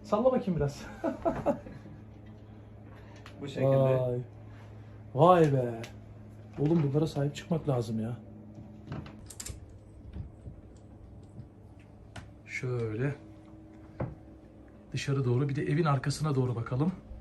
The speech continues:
Speaker 1: Evet. İşte manzara.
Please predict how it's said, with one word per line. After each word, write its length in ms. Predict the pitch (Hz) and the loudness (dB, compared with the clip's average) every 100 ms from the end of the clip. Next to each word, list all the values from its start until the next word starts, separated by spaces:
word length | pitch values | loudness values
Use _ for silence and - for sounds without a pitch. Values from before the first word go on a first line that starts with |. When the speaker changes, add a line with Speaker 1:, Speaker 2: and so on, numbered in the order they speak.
| - - - - - - - - - - - - - - - - - - - - - | -14 -16 -16 -16 -16 -14 -16 -16 -14 -14 -14 -14 -16 -16 -18 -18 -18 -16 -16 -14 -10
Speaker 1:
Evet. 360 | 107 104 - - - - - - - - - - | -8 -8 -12 -14 -14 -12 -12 -10 -12 -12 -12 -10
İşte 220 | - - | -8 -2
manzara. 440 | 135 127 110 107 | 2 2 2 0